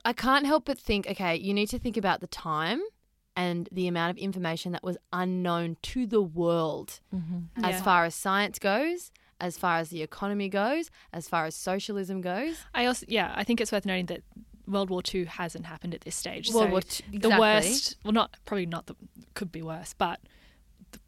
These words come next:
Speaker 3: probably the worst historically example of eu-, eugenicism hasn't come about yet. So she
Speaker 1: Exactly.
Speaker 3: wouldn't have known how bad it could be.
Speaker 1: Exactly. And you, you have the discussion about abortion today and people who are for and against abortion and the rights of abortion and whether or not a fetus is a fetus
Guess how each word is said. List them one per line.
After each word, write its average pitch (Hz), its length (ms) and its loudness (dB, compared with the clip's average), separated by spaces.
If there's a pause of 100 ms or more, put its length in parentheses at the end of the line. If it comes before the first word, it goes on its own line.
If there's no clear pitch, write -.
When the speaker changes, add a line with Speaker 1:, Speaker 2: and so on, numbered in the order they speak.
Speaker 3:
probably 180 200 -2
the 160 80 -8
worst 175 200 -8
historically 175 760 -6 (440)
example 170 560 -8
of 196 140 -12
eu-, 190 180 -10 (200)
eugenicism 180 800 -8 (220)
hasn't 185 280 -6
come 170 100 -10
about 170 280 -10
yet. - 160 -14 (120)
So 247 60 -16
she - 60 -6
Speaker 1:
Exactly. 214 340 4
Speaker 3:
wouldn't 240 160 8
have 220 80 4
known 190 220 2
how 175 100 -4
bad 170 220 -6
it - 20 -6
could 165 140 -12
be. 175 160 2
Speaker 1:
Exactly. - 300 -16 (360)
And 233 120 0 (120)
you, 240 240 0
you 254 160 0
have 254 180 2
the 277 80 -2
discussion 202 680 -2
about 175 320 2
abortion 165 500 -4
today 151 440 -8 (100)
and 165 180 -4
people 165 260 0
who 165 120 -2
are 160 80 0
for 160 300 -2
and 156 100 -4
against 151 380 -8
abortion 160 480 -6
and 160 180 -8
the 160 80 -10
rights 143 460 -10
of 165 80 -12
abortion 160 500 -6
and 160 280 -8
whether 160 280 -6
or 160 60 -6
not 160 240 -6
a 156 80 -10
fetus 160 340 -6
is 160 100 -10
a 165 60 -10
fetus 240 380 0